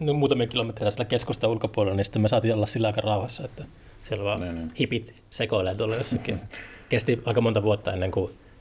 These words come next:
Speaker 1: sellainen establishment löysi sen festari edes. No oli se tietenkin tota, siihen myös niinku perusteet, että tästä <laughs> kutsuttiin hippi-, hippien sekoiluksi, mutta se oli myös semmoinen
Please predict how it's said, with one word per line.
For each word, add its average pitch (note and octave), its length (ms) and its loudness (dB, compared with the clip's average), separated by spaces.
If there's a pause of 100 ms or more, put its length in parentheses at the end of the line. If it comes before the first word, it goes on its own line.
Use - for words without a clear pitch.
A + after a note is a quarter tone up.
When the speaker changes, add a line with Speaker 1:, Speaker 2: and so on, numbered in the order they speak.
(240)
Speaker 1:
sellainen F#2 560 -2 (640)
establishment G#2+ 960 0
löysi G2+ 280 2
sen G2+ 180 -4
festari G#2 460 -2
edes. - 300 -10 (800)
No B2+ 140 6
oli G2+ 160 4
se - 100 -2
tietenkin A#2 340 2
tota, G#2+ 300 0 (1500)
siihen A2 340 0
myös G2 320 2
niinku G2 320 0 (360)
perusteet, G#2+ 540 0
että - 160 -14
tästä - 240 -8 (280)
<laughs> - 320 0
kutsuttiin D3 440 2
hippi-, B2+ 320 -2 (420)
hippien G#2+ 460 2 (280)
sekoiluksi, G#2+ 580 4
mutta A#2 380 2 (340)
se - 100 -6
oli A#2 80 2
myös A2+ 200 4
semmoinen G#2+ 420 4